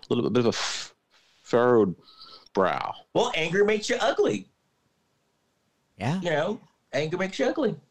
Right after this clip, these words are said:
Speaker 2: So, so, um, Jared is pissed. Deborah talks to Ray, and Deborah's like, "You need to just go, just go talk to him and tell him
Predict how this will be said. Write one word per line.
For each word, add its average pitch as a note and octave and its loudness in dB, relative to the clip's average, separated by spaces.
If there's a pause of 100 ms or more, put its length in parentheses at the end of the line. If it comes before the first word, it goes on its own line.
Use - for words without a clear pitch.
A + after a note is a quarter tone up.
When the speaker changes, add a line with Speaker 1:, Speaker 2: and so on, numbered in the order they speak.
(1160)
Speaker 2:
So, D#3+ 2 (1400)
so, D#3 2
um, C3+ 0 (220)
Jared G#3+ 0
is C4+ -6
pissed. C3 -6 (400)
Deborah G3 0
talks E3 -4
to D3+ -2
Ray, C3 0
and B2+ -2
Deborah's C3 -2
like, C3 -2
"You G3 0
need A3+ 2
to G#3+ -8
just G#3 -2
go, F3+ 0 (140)
just F#3 -8
go A#3+ 2
talk C3 -2
to F#2+ -6
him - -10 (120)
and - -20
tell B2 -2
him A2+ 0